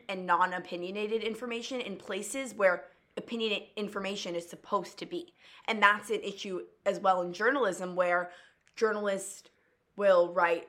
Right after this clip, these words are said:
articles and share their opinions, but people will take that as a non-biased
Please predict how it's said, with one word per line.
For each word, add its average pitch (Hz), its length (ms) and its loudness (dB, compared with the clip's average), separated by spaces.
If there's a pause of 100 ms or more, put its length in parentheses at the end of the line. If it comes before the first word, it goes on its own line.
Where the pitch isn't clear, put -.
articles 220 720 4 (120)
and 175 360 -2 (220)
share 214 340 0
their 190 160 2
opinions, 180 440 -4
but 175 160 -18
people 202 360 -8
will 175 140 -4
take 190 340 -8
that 165 340 2
as 180 140 -2
a 175 80 -6
non-biased 170 1000 0